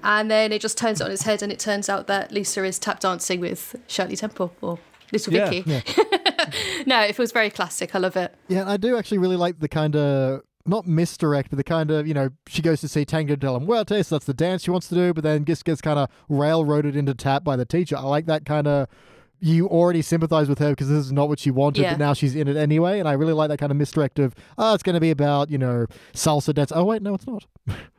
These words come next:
Speaker 2: Yeah, well, it's a similar thing, like, in that South Park episode where they go to see, like, the W W E,
Speaker 3: Mm.
Speaker 2: and they get really excited about wrestling, and they join the school wrestling, and it's, like,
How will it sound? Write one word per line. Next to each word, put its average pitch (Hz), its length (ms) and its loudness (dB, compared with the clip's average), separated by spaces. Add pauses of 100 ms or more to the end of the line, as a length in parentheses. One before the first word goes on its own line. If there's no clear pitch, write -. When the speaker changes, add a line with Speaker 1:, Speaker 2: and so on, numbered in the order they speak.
(100)
Speaker 2:
Yeah, 208 140 0
well, 170 220 0
it's 180 160 -6
a 180 60 0
similar 220 360 -2
thing, 170 300 -4
like, 131 240 -2
in 135 100 -4
that 127 300 -6
South 143 300 -2
Park 135 260 -2
episode 117 420 -2
where 117 160 -2
they 113 140 -4
go 120 180 0
to 117 100 -2
see, 113 280 -4
like, 107 260 -4
the 127 80 -4
W 120 320 -4
W 107 420 -2
E, 98 280 -6 (120)
Speaker 3:
Mm. 120 200 -2
Speaker 2:
and 139 120 0
they 139 80 0
get 139 160 -2
really 139 220 0
excited 120 340 -4
about 113 240 -4
wrestling, 131 440 -2
and 110 100 -4
they 110 100 0
join 120 280 -2
the 110 80 -4
school 113 240 -2
wrestling, 113 440 -4
and 104 80 -2
it's, 101 120 -4
like, 107 160 -4